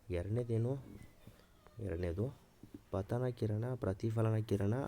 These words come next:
ಪತನ ಬಿಂದುವಿನಲ್ಲಿ, ಇಲ್ಲಿ ನೋಡಿ, ಪತನ ಕಿರಣ, ಪ್ರತಿಫಲನ ಕಿರಣ, ಇದು ಪತನ ಬಿಂದು. ಈ ಪತನ ಬಿಂದುವಿನಲ್ಲಿ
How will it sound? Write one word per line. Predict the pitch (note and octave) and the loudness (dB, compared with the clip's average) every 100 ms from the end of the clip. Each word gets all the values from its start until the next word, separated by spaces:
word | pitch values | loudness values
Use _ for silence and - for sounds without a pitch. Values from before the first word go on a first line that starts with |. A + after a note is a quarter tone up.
| - - | -6 -2
ಪತನ | G2 - B2 C3+ | 0 2 2 2
ಬಿಂದುವಿನಲ್ಲಿ, | A#2+ A2+ A#2 B2+ C3 B2 A2+ G#2+ G#2+ - - - - - - F2+ | 2 2 2 4 4 6 4 4 2 -2 -14 -20 -20 -20 -10 -4
ಇಲ್ಲಿ | F2 | -2
ನೋಡಿ, | E2 C#3 - - - - - - - - - - | 0 0 -2 -6 -12 -20 -20 -20 -20 -20 -20 -4
ಪತನ | F2 - F#2 | -2 0 -2
ಕಿರಣ, | F2+ F2 D#2+ F#2+ D3+ - - - - - | 0 0 0 0 -4 -10 -20 -20 -12 -2
ಪ್ರತಿಫಲನ | F2 - G2+ G2 - F2+ A#2 D3 - - | -2 -2 -4 -2 -2 -2 -2 -4 -10 -4
ಕಿರಣ, | F2+ E2 E2+ D3 - - - - - - | -2 0 -2 -4 -8 -20 -20 -20 -8 2
ಇದು | A#2+ | 2
ಪತನ | - G2 F#2+ G2 | 4 2 2 2
ಬಿಂದು. | F#2+ E2+ E2 - - | 2 0 -4 -6 -2
ಈ | G#2+ | -2
ಪತನ | G#2+ E2 A2+ A#2+ | -2 0 0 0
ಬಿಂದುವಿನಲ್ಲಿ | A2 G2+ G2+ G2+ F#2 F2 G2 | 2 2 4 4 4 0 -2